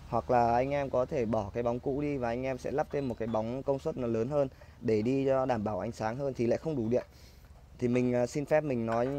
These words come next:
thêm như thế này này. Ở cái clip hôm qua ấy, thì mình cũng, à, không đề cập đến cái vấn đề như này.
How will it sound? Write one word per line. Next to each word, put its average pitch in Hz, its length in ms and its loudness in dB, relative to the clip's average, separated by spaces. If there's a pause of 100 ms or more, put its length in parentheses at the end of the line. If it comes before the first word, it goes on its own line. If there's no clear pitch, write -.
(320)
thêm 143 260 2
như 135 80 0
thế 135 100 -2
này 123 200 0
này. 101 100 0
Ở 101 120 -2
cái 113 100 -2
clip 127 320 0
hôm 131 100 -6
qua 120 240 0
ấy, 127 100 -2
thì 120 140 -4
mình 101 160 -4
cũng, 110 240 -6
à, 127 120 -2
không 131 220 -4
đề 113 80 0
cập 98 220 -4
đến 104 140 -2
cái 113 80 -2
vấn 120 180 -2
đề 120 140 0
như 107 120 -4
này. 107 160 -6